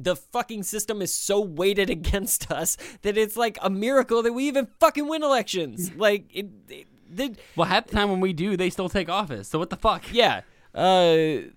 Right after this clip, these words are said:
Speaker 1: just fucking ridiculous. Like, that, that entire idea is like, wait a minute. Who, it, how much has been passed in the, under the Biden administration? How many times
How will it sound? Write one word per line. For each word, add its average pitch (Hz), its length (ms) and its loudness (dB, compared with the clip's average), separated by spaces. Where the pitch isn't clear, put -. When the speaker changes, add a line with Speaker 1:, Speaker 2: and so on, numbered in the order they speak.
Speaker 1:
just 202 220 -4
fucking 220 460 -4
ridiculous. 151 640 -4
Like, 143 400 -6
that, 160 300 -6
that 170 240 -6
entire 185 640 -6
idea 143 600 0
is 120 180 -12
like, 175 280 -6
wait 220 200 -4
a - 20 -4
minute. 139 280 -8
Who, 285 360 -4
it, 190 280 -8
how 262 200 2
much 254 280 -2
has 180 240 -2
been 175 280 -6
passed 151 500 -6
in 160 460 -4
the, 170 240 -4
under 175 280 -2
the 160 160 -4
Biden 147 400 -6
administration? 127 680 -10
How 240 120 -4
many 311 160 -4
times 226 520 -4